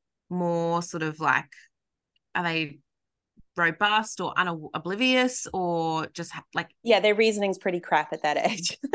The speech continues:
Speaker 1: Right. They're not, they're not
Speaker 2: Yeah.
Speaker 1: thinking about their survival at that stage. They're
Speaker 2: <laughs>
Speaker 1: not
Speaker 2: To,
Speaker 1: trying
Speaker 2: to,
Speaker 1: to
Speaker 2: to put it bluntly.
Speaker 1: survive.
Speaker 2: <laughs>
Speaker 1: Yeah.
Speaker 2: No, I, well, I mean,
Speaker 1: Whereas
Speaker 2: they're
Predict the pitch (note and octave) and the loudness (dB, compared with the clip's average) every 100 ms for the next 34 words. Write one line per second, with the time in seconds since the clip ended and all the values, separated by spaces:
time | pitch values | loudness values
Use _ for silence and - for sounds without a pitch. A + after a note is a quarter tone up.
0 | F#4 D4 C#4+ B3 - G#3+ A#3+ B4 - A3 | 4 4 4 -2 2 6 6 4 0 4
1 | A3 D4 - C#4 A3 C4+ F#3 F3+ - F3+ | 6 6 6 4 6 6 8 6 4 0
2 | - G3 F3 E3 F3 E3+ E3 - E3 - | -2 -2 4 4 4 0 -4 0 0 0
3 | D#4+ D#3 - - - E3+ F3 F3 - F3 | -4 -4 -6 -8 -6 -2 2 2 2 2
4 | E3+ E3+ - C#4+ B3 G#3+ F#3 D#3+ D#3+ C#3+ | 2 0 -4 -2 0 2 4 6 6 6
5 | G#2+ D#4 - D4 - - F#3+ E3 - _ | 4 2 0 -6 -8 -6 -2 -2 -2 _
6 | B3 A#3 G3+ - G#3 A3+ G#3+ G3 G3+ F#3+ | -14 -10 -8 -2 0 0 2 4 6 6
7 | F#3 | 2